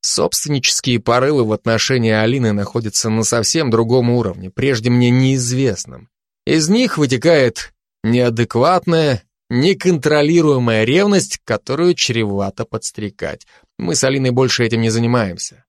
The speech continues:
Наш секс — это тайна. Он слишком совершенен, чтобы кого-то в него пускать.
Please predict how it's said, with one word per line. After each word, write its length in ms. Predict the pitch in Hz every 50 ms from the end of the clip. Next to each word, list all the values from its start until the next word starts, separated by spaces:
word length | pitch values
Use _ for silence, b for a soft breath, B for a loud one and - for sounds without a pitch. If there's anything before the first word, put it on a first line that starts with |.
| _ _ _ _ _ _ _ _ _
Наш 440 | - 101 110 131 156 156 127 - -
секс — 480 | - - - 95 80 69 - - - -
это 420 | 101 95 - - 101 95 92 92 - _ _ _ _ _ _ _
тайна. 520 | - 104 101 98 92 90 87 80 71 - _ _ _ _ _ _ _ _ _ _ _ _ _ _ _ _
Он 200 | - 135 139 139
слишком 540 | - - 165 175 185 156 123 - - 113 107
совершенен, 680 | - 117 113 117 110 - - - 143 139 120 107 98
чтобы 340 | - - - - 104 101 98
кого-то 540 | - - 117 110 110 117 131 127 - 104 95
в 80 | 95
него 240 | 98 101 98 101 98
пускать. 760 | 98 - _ 107 101 - - - - - - - _ - _